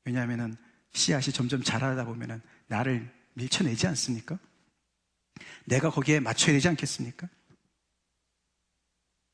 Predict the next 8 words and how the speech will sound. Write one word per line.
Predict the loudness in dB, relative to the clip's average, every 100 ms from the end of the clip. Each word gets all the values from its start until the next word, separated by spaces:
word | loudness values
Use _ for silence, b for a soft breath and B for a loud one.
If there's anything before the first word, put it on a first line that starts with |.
| _ _ _ -20 B B B B B B B B B B _ _ _ _ _ _ _ _ _ _ _ _
이제 | -14 -4
그런 | 0 2
걸 | 2
우리가 | -2 -2 -4 -6 -10 _ _ _ -12
생각을 | -8 -6 -4 -4 -6 -8
해보게 | -12 -14 -12 -10 -10
되는 | -10 -10
것이죠. | -10 -12 -12